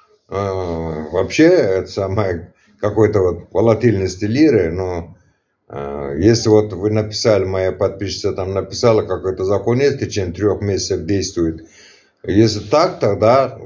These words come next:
хорошо. А так вот сегодня купил за семьдесят пять тысяч, завтра он уже шестьдесят пять. Это тоже не пойдет. Какой-то недоработка есть. Вы правильно в комментариях написали. Недоработка есть. Должно быть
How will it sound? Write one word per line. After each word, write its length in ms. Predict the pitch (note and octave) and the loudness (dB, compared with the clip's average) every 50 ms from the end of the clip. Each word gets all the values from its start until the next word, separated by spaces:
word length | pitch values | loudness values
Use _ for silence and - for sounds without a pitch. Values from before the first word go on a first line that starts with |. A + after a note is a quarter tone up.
| - - F2+ F2 - | -14 -14 -14 -10 -8
хорошо. 420 | - A2 A2+ A2+ A2 - A2 F2+ F2+ | -4 -2 0 0 -2 -2 -4 -4 -4
А 60 | G2 | -4
так 340 | F#2 - C3 B2+ A#2+ - - | 0 0 0 0 0 0 -2
вот 160 | A#2+ A#2 - | -2 -2 0
сегодня 380 | - B2+ B2 C3 B2+ B2 A#2+ A#2+ | 0 2 2 4 4 2 2 0
купил 320 | - B2+ B2 - D3+ C3+ | -2 -2 -2 0 0 0
за 140 | A#2+ A2 G2 | 2 0 0
семьдесят 520 | F#2+ - A2 G2 F#2+ F2 D#2+ E2 E2+ - | 0 0 -2 -2 -2 -4 -8 -8 -6 -4
пять 220 | - G#2+ F#2+ - - | -2 -2 -2 -2 -2
тысяч, 180 | G#2+ F#2 E2 | -4 -4 0
завтра 360 | D#2+ A#2 A#2+ A#2 A#2 - A#2 | 2 4 4 4 2 0 0
он 100 | G2 F#2+ | 0 0
уже 160 | F#2 F#2+ F#2 E2+ | 0 -2 -2 -4
шестьдесят 500 | - - F#2+ E2 D#2+ F#2+ F2 E2+ - - | -4 -6 -8 -6 -4 -4 -4 -4 -6 -6
пять. 300 | E2 D2+ C#2+ - - - _ _ _ _ _ _ | -6 -6 -6 -8 -12 -20 _ _ _ _ _ _
Это 120 | - - | -14 0
тоже 200 | - C#3 C#3+ C3 | 4 4 4 4
не 100 | A2+ G2+ | 2 -2
пойдет. 480 | - - E2+ D#2 D2+ D#2 D2 B1 - - - _ _ _ _ _ _ _ _ _ _ _ _ - - - _ _ _ _ _ _ - | -4 -4 -6 -6 -6 -8 -10 -12 -12 -14 -18 _ _ _ _ _ _ _ _ _ _ _ _ -20 -20 -20 _ _ _ _ _ _ -14
Какой-то 420 | - - - C3+ C3+ C3+ C#3 C3 A#2 | -4 2 2 4 4 4 4 2 2
недоработка 920 | G#2+ A2 A2+ A2+ B2+ C3+ C3+ C#3+ C#3 C3+ B2+ D3 D3+ C#3+ C#3+ D3 - C#3+ | 2 2 2 4 4 4 6 6 4 4 4 2 2 2 0 0 0 0
есть. 340 | C#3 C3+ B2+ G#2 F2+ - - | 2 2 2 0 0 -2 -6
Вы 100 | G#2 F2+ | -10 -8
правильно 440 | G2+ B2 C3 B2+ A#2 G2+ F#2 F#2 E2+ | -4 -2 0 2 2 0 0 -4 -6
в 40 | |
комментариях 640 | - G2 F#2 G2 F#2+ F2 - G2+ F2+ E2+ E2 D#2 D#2+ | -6 -6 -4 -6 -6 -4 -4 -4 -2 -2 -4 -6 -8
написали. 440 | D#2+ D#2+ D#2 - - E2 C#2 D2 D2+ | -10 -10 -12 -10 -8 -8 -6 -6 -6
Недоработка 800 | D#2+ F#2+ G#2+ G#2 B2 B2 B2+ B2+ A#2+ A#2+ C3+ C3+ B2 - - C3 | -4 -2 0 2 4 4 4 4 2 0 0 -2 -2 -2 -2 0
есть. 180 | A#2+ G2+ F2+ E2 | 0 0 0 2
Должно 400 | A2 A2+ A#2 A2+ A#2+ C3+ C#3 C#3 | 2 2 2 2 0 0 0 0
быть 240 | C3+ D3 C#3 - | 0 -2 -2 -4